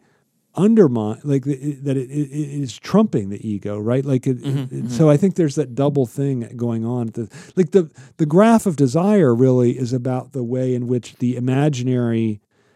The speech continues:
Speaker 1: relation between the ego of the other, the, the ego of the, of the subject and the, and the ego ideal, the way in which that relation is a short circuit of
Speaker 2: Mm-hmm.
Speaker 1: the path of desire.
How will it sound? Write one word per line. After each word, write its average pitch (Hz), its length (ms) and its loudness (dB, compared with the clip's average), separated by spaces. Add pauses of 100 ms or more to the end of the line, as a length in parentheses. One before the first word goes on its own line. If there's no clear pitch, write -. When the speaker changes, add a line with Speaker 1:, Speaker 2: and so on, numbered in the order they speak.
(520)
Speaker 1:
relation 131 540 6
between 120 560 0
the 123 100 -2 (120)
ego 131 280 4
of 117 160 0
the 120 160 0
other, 117 640 0
the, 113 280 -6 (280)
the 113 260 -4 (120)
ego 120 360 2
of 113 260 -8
the, 117 260 -6 (200)
of 110 160 -10
the 113 100 -6
subject 113 580 -2
and 113 160 -2
the, 113 220 -2
and 110 140 -6
the 120 180 -2
ego 120 240 2
ideal, 113 480 2
the 120 100 0
way 135 180 4
in 131 80 2
which 123 160 -2
that 139 340 2
relation 131 560 -2
is 117 140 -10
a 117 60 -6
short 131 380 -4
circuit 123 600 -4 (640)
of - 80 -8 (100)
Speaker 2:
Mm-hmm. 123 40 -4
Speaker 1:
the 131 80 -2
path 131 340 0
of 113 120 -6
desire. 117 560 0